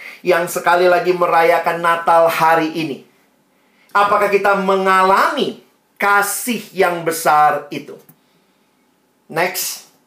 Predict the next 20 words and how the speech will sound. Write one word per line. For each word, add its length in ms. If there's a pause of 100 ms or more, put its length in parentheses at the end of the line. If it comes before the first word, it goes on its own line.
ini 320
generasi 480
G 160
P 160
S 240
ya. 240 (320)
Katanya 320
posisi 480
sangat 400
penting. 400
Kadang-kadang 400
dia 160
bilang, 160
"Lagi 160
di 80
mana? 560
Kirimin 400
dong 240
posisinya 720
ya. 160